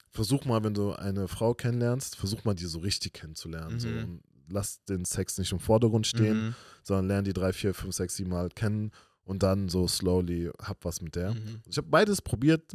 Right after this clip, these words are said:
Speaker 1: also beim ersten Date was gehabt und beim hundertsten Date was
Speaker 2: Interesse
Speaker 1: gehabt,
Speaker 2: gehabt,
Speaker 1: so
Speaker 2: ja.
Speaker 1: beides gleich, äh,
Speaker 2: Interesse geht weg?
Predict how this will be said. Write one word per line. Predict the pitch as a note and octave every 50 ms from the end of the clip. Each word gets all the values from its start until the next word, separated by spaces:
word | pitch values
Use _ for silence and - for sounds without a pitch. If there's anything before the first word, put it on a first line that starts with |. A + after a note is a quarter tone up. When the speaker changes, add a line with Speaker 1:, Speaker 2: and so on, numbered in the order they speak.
| -
Speaker 1:
also | - - G#2 G2+ A2 F#2+ - - - _ _ _ _
beim | _ A2+ A2+ G2+ A#2 A2+ G#2
ersten | G2+ D3 D3 - - C3+
Date | C3+ C3+ C3 -
was | C3 - -
gehabt | - C3+ C3+ C#3 C3+ - _ - -
und | - - A#2 A#2 B2+ -
beim | - G#2+ G#2+ G#2+ G#2 G2+ G2+ F#2
hundertsten | A2 C3 B2+ B2+ - - - A#2
Date | G#2 G#2 G2+ G2+ -
was | G#2 G2+ G2+
Speaker 2:
Interesse | G#2
Speaker 1:
gehabt, | - G#2+ G#2+ A#2
Speaker 2:
gehabt, | G2+ G2+ G#2
Speaker 1:
so | A2+ A#2 B2+ C3+
Speaker 2:
ja. | A#2 G#2 G2+ G#2 - _ _ _ _
Speaker 1:
beides | - G2 G#2+ G#2+ A2+ - -
gleich, | - G#2 G2+ G#2 A2 - - - _ _ _ _ _ _ _ _ _ _ _ -
äh, | G2+ G2 F#2+ F#2+ F#2+ F#2 - - _ -
Speaker 2:
Interesse | - G2+ - C3 - C#3+
geht | C#3+ D3 D#3+
weg? | F#3+ G#3